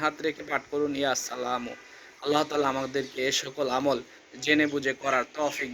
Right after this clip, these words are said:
দান করে দিক। আমিন, আমিন, সুম্মা আমিন। যাদের এই সকল আমল ভালো লাগে, অবশ্যই ভিডিওটা আগে পৌঁছে দিবেন। হয়তো আপনার কারণে হাজারো মানুষ এই আমল করবে, এর বিনিময়ে আল্লাহ তাআলা আপনাকে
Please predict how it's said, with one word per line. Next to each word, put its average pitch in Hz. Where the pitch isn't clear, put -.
দান 131
করে 127
দিক। 123
আমিন, 127
আমিন, 123
সুম্মা 139
আমিন। 127
যাদের 151
এই 139
সকল 143
আমল 143
ভালো 139
লাগে, 131
অবশ্যই 143
ভিডিওটা 139
আগে 131
পৌঁছে 147
দিবেন। 135
হয়তো 151
আপনার 160
কারণে 151
হাজারো 143
মানুষ 139
এই 135
আমল 139
করবে, 135
এর 147
বিনিময়ে 156
আল্লাহ 143
তাআলা 143
আপনাকে 143